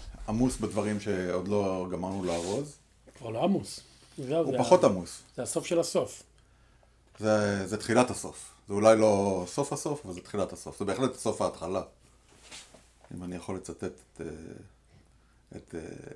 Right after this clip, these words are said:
Speaker 1: צ'רצ'יל. צ'רצ'יל אמר, "זה אולי, אה, זה אולי לא הסוף, וזה אולי לא ההתחלה, אבל זה בהחלט תחילת הסוף." אם זה לא ההתחלה של הסוף, <laughs> הסוף של ה-, <laughs> משהו בטמטום הזה. אה,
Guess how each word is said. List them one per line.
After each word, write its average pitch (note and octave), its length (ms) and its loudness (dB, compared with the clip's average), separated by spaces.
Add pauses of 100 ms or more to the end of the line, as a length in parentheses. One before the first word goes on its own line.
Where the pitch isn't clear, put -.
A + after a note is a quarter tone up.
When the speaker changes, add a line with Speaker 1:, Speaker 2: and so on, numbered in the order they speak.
(160)
Speaker 1:
צ'רצ'יל. B2 340 6
צ'רצ'יל B2+ 380 6
אמר, F2 300 -2 (160)
"זה F2 80 -6
אולי, G2 540 4
אה, E2+ 460 -2 (600)
זה G2 80 -6
אולי G2 220 2
לא F#2+ 140 4
הסוף, C3+ 680 2
וזה F2+ 140 -6
אולי F2+ 240 2
לא F2+ 80 2
ההתחלה, G2+ 420 0
אבל F#2+ 140 -2
זה F2+ 120 -6
בהחלט F#2+ 320 -2
תחילת F#2 300 -4
הסוף." - 380 -8
אם D#2 80 -14
זה E2+ 120 -8
לא F2+ 180 -2
ההתחלה F2 360 -4
של - 180 -12
הסוף, - 300 -8 (140)
<laughs> - 100 -20 (140)
הסוף - 160 -12
של C3 120 0
ה-, - 600 -6 (400)
<laughs> - 0 -
משהו F#3+ 300 6 (560)
בטמטום - 680 -2
הזה. A#2 280 -4 (1700)
אה, C3+ 540 2